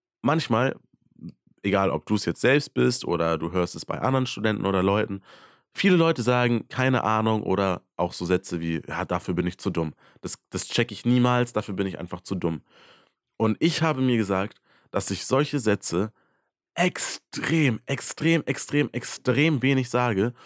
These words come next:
Und wenn ich sie aus Versehen sagen sollte, dann habe ich tatsächlich so ganz kurz ein Selbstgespräch mit mir,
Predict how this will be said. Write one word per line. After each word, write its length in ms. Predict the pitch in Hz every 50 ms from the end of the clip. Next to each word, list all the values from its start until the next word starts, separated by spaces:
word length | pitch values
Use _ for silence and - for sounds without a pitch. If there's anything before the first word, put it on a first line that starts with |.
| - - - - -
Und 360 | - 104 98 90 87 87 90
wenn 220 | - 147 175 185 -
ich 160 | - 160 -
sie 320 | - 143 147 147 131 -
aus 180 | - 123 120 -
Versehen 440 | - - 95 90 104 139 165 160 139
sagen 280 | 127 123 113 98 87
sollte, 420 | 85 82 82 78 76 - 71 76 - _ _ _ _ _ _ _ _ -
dann 300 | - 95 120 147 165 - - _ _ _ _ _ _ _ _ _ _ _ _
habe 240 | - - 147 139 147
ich 60 | 143
tatsächlich 540 | - - 123 110 113 156 165 - - 147 -
so 220 | - 123 113 - _ -
ganz 240 | - 156 190 190
kurz 280 | - - 170 160 - -
ein 140 | 127 123 120
Selbstgespräch 640 | 123 131 151 - - - - - - - 90 82 -
mit 120 | 92 -
mir, 280 | - 85 87 107 131 143